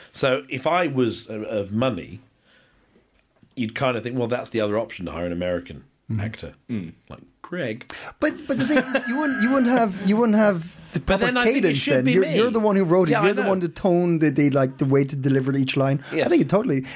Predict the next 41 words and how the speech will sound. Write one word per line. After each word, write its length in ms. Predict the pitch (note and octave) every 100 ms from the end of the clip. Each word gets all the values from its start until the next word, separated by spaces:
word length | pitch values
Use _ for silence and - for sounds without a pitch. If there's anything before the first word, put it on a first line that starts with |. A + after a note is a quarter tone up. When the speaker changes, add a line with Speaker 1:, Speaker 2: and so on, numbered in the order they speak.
| -
Speaker 2:
I 100 | -
think 180 | F#4+ F4+
it, 200 | B3 -
it 20 |
would 260 | F#3+ G3+ D3+ - -
also 320 | E3+ F3+ F#3
give 460 | E3 D#3 D3+ C3 - - C#3
for 260 | - D3
the 120 | C#3 C3
American, 720 | C#3 E3+ F#3 D3 B2 A#2 A#2+
uh, 200 | A2 A2
readers, 520 | G#2+ G#2+ - B2 C3 -
or, 240 | - - -
uh, 140 | -
would 260 | - C3 B2+
be 160 | C3+ A#2+
listeners 640 | G#2+ B2 - G3+ G#3+ F#3+
in 100 | E3+
this 160 | D#3+ E3
case, 240 | F#3 F3+
I 60 | F3+
suppose. 220 | E3 F#3+ - - -
Uh, 220 | F#3+ G#3+
I 120 | G#3 A#3+
think 220 | A#3 D3+
having 360 | B2+ C3 B2
a, 160 | A2+ A2
a, 580 | A2+ G2+ - G2+ F2 -
a, 0 | F2+ F2
a 40 | -
distinguished 480 | B2+ - B2+ G#2
British 260 | A#2 B2 B2
accent 340 | C3 B2+ B2
behind 300 | A#2 A2 A#2
it 140 | A2+ A#2
would 120 | A2+
give 120 | B2
it 60 | A#2+
a 40 |
bit 160 | A#2+ B2+
more, 420 | C3 B2 A#2+ A#2